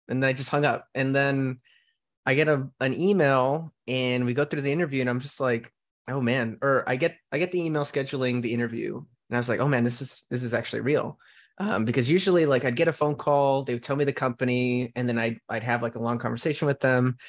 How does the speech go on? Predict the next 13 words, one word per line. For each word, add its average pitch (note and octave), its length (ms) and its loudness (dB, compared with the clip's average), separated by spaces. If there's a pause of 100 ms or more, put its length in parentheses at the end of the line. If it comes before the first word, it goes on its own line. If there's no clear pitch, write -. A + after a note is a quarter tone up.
(280)
and A2 720 0
things - 400 -2
wouldn't A2+ 180 -4
pan A2 160 -6
out. A2+ 140 -4
I - 20 -4
wouldn't A2 200 -6
get A2 100 -6
an A2+ 60 -6
email G#2+ 200 -8
or A2 100 -10
something. - 480 -12 (720)
Um, A2+ 640 2